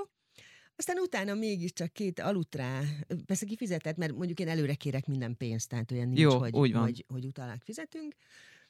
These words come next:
Speaker 1: És, ö, aztán két nap múlva felhívott, hogy mégis milyen marha jó esküvő volt, és köszön mindent, tehát hogy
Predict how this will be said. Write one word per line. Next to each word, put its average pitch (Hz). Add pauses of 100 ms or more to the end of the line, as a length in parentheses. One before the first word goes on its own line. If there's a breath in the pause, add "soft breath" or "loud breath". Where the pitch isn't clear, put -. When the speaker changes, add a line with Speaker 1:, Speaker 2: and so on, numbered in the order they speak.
(420 soft breath)
Speaker 1:
És, 202
ö, 196 (100)
aztán 285
két 247
nap 143
múlva 226
felhívott, 180
hogy 208
mégis 247
milyen 165
marha 151
jó 147
esküvő 147
volt, 139
és 139
köszön 143
mindent, 233
tehát 226
hogy 254